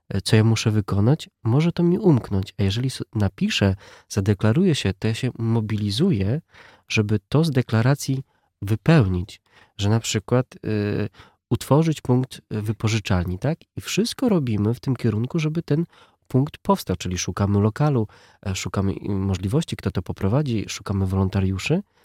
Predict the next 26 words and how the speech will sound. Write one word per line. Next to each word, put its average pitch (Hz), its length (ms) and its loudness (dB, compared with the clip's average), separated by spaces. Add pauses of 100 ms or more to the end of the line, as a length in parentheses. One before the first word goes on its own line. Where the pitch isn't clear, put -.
(240)
a - 80 -4
kiedy 113 240 2
nie 151 120 6
napiszemy, 143 540 2 (340)
to 101 100 -4
może 127 240 0
nam 123 160 0
to, 120 280 -2 (340)
e, 104 220 0
umknąć, 104 460 -2
więc, 101 300 -4 (360)
e, 104 600 0
myślę, 110 460 -2
że 113 140 0
warto 113 300 0
też, - 280 0 (420)
e, 110 60 -4 (800)
pisać - 440 -2 (180)
wiele, 104 500 4 (480)
e, 92 300 2 (720)
pomysłów 101 640 2
i 117 120 0
je, 123 300 4 (400)
e, 110 200 0
dążyć 110 420 2
do 104 300 2